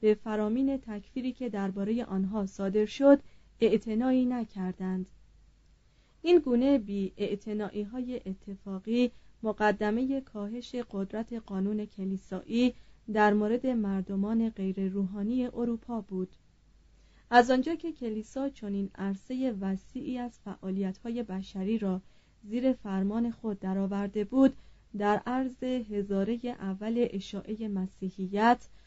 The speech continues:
قدرت حکومت‌های غیر مذهبی در هم شکسته شده بود.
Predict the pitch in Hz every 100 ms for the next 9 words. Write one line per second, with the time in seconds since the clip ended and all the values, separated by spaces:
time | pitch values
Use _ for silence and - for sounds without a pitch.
0 | - - 226 214 226 277 277 247 202 -
1 | 202 196 190 233 226 220 190 185 190 196
2 | 208 - 220 220 262 254 254 240 247 233
3 | 190 190 185 185 - 190 190 185 185 185
4 | 185